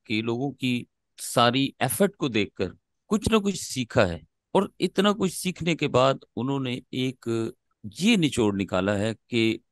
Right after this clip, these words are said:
मिनाटी People's Alliance जो है वो minorities की आवाज बनेगी और अब हमारे पास आखिरी मौका है। इतने सालों से, तकरीबन सौ साल के करीब करीब हम जा रहे हैं। हमारे बड़े-बड़े जो थे लीडरान,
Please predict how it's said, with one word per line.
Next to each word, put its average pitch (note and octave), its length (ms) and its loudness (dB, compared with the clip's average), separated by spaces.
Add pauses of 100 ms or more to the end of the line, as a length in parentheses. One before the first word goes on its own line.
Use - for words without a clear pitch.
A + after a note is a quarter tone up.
(140)
मिनाटी C3 540 -2 (100)
People's A2 440 -6
Alliance A2+ 440 0
जो G2 220 -4
है E2+ 180 -8 (320)
वो F3+ 500 2 (140)
minorities D3+ 600 0
की - 280 -8
आवाज G#2 300 2
बनेगी A#2+ 560 -2 (120)
और B2 160 -2 (140)
अब D#3+ 200 2
हमारे A2 340 2
पास A2 340 -2 (160)
आखिरी G2+ 340 2
मौका E2 300 -6
है। - 140 -18 (240)
इतने D#3 540 -2
सालों A#2 420 0
से, A2 240 -2
तकरीबन G#2 580 -4
सौ A2 260 -4
साल G#2 240 0
के G#2 140 -12
करीब A#2 420 -4
करीब G#2+ 260 -2
हम G2+ 140 -4
जा F2 220 0
रहे F#2 280 -4
हैं। F2+ 220 -6 (260)
हमारे C#3 300 4
बड़े-बड़े A#2 720 2 (200)
जो G2+ 260 -2
थे G2 500 -2 (480)
लीडरान, G2 800 -2